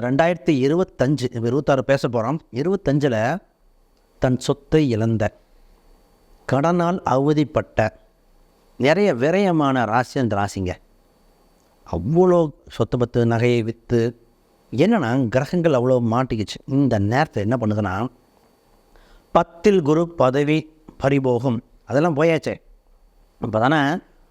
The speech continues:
பத்துல இருக்க குரு பதினொன்றுக்கு வரப்போறார். லாபங்கள் அதிகரிக்கும் சூழ்நிலை. அப்ப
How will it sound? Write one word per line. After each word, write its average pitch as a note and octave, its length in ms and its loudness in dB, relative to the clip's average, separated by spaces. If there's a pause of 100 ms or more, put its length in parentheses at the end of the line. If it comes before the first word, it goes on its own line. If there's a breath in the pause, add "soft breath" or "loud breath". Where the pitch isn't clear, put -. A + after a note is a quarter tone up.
(240)
பத்துல C#3+ 280 0
இருக்க C#3 140 2
குரு D3 220 2
பதினொன்றுக்கு C#3 380 0
வரப்போறார். A2 420 -2 (640)
லாபங்கள் D#3+ 800 2
அதிகரிக்கும் A2+ 560 -2
சூழ்நிலை. G2 320 -2 (520)
அப்ப E3+ 220 2